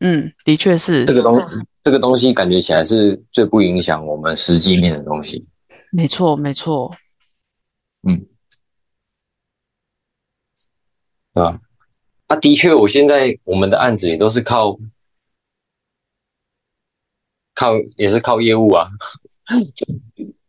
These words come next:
Speaker 1: 对啊。
Speaker 2: <laughs> 客人就是我们的业务啊，身边的亲朋好友就是我们的业务啊。
Speaker 1: 对啦。
Speaker 2: 对啊。对啊，只是说没有所谓的最积极的开发吧。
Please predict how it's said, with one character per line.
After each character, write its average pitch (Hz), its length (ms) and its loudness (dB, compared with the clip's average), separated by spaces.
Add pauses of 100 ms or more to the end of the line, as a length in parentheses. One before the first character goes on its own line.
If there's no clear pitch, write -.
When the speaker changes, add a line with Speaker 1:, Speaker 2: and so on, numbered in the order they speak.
(340)
Speaker 1:
对 180 280 0
啊。 160 400 -10
Speaker 2:
<laughs> - 380 -4
客 147 140 4
人 113 160 2
就 131 100 0
是 127 140 0
我 104 80 2
们 95 80 -6
的 98 80 -2
业 110 220 2
务 107 160 -2
啊， 87 180 2 (240)
身 131 260 -2
边 127 140 2
的 113 160 2
亲 120 240 -2
朋 104 160 -2
好 98 180 2
友 98 140 2
就 101 140 0
是 104 100 0
我 92 40 0
们 82 100 -6
的 80 80 -2
业 90 240 4
务 82 160 0
啊。 73 140 -10 (2500)
Speaker 1:
对 139 220 2
啦。 170 380 -6
Speaker 2:
对 80 100 -2
啊。 80 60 -2 (720)
对 170 100 2
啊， 156 200 -2
只 190 100 2
是 156 160 4
说 147 180 2
没 143 140 0
有 107 240 2
所 98 180 -2
谓 117 140 2
的 95 240 0
最 110 260 -2
积 110 240 -2
极 92 160 -6
的 82 80 -6
开 90 280 -4
发 87 260 -2
吧。 - 300 -16